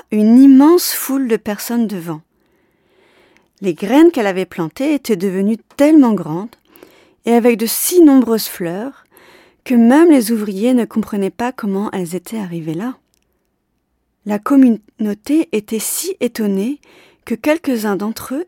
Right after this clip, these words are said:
essayaient de soigner les plantes abîmées et d'autres s'étaient assis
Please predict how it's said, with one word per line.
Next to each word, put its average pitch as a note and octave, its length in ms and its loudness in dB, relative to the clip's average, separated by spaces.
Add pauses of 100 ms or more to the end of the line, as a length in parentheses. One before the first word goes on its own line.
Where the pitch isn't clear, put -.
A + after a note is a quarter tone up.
essayaient G#3 440 -4
de E3+ 120 -8
soigner A3+ 420 -4
les F3+ 100 -4
plantes A#3+ 340 -10
abîmées F3+ 520 -8 (720)
et A3 120 0
d'autres A#3 420 -2
s'étaient G#3+ 320 -8
assis G#3 320 -6